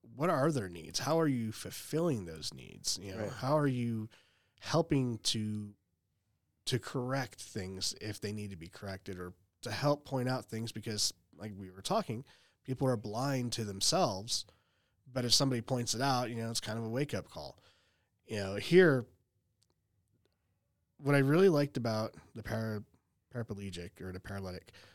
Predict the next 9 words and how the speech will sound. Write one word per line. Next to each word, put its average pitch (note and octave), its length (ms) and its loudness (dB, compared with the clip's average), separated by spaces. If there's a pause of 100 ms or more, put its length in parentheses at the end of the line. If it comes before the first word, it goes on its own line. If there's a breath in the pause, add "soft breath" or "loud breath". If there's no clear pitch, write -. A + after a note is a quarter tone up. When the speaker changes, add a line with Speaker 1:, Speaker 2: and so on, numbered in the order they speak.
(540 loud breath)
Speaker 1:
is A2 320 -2
that, G#2+ 360 -2 (640)
you G2+ 140 -8
know, G2 280 -8 (1300)
his, F#3 720 8 (340)
his D3 340 4
need B2+ 480 0
was G2+ 180 0
seen. F#2+ 520 2